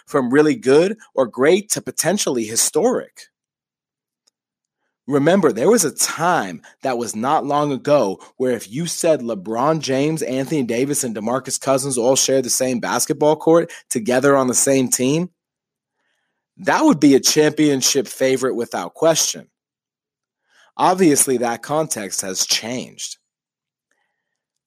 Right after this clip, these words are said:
So for the Lakers, in terms of contextualizing the loss, I don't wanna say it's a massive loss,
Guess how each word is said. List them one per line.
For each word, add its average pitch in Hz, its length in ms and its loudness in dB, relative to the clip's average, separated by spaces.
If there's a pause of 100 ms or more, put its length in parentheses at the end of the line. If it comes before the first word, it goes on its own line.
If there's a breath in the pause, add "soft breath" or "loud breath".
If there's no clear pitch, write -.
(1160)
So 190 200 2
for 214 180 2
the 202 100 4
Lakers, 156 760 0 (1300)
in 165 100 -6
terms 226 300 2
of 190 100 0
contextualizing 143 1000 -2
the 117 80 -6
loss, 127 480 0 (420 soft breath)
I 226 100 0
don't 247 160 2
wanna 156 200 2
say 139 260 0
it's 110 160 -8
a 101 80 -10
massive 127 580 -2
loss, 95 400 -10